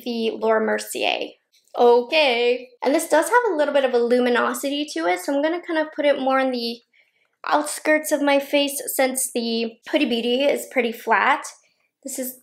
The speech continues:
this added a little bit of shimmer shimmer, I feel like.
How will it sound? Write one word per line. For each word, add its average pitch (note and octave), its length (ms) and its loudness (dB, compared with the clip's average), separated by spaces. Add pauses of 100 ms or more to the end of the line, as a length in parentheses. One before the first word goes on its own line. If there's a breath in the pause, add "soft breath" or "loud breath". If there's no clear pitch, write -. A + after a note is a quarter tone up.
(140)
this D4 160 -6
added - 300 -6
a - 120 -8
little E4+ 380 0
bit E4 220 0
of C#4+ 160 2 (760 soft breath)
shimmer D4+ 360 2
shimmer, E4+ 500 0 (300)
I B3 80 4
feel B3 260 0
like. - 240 -2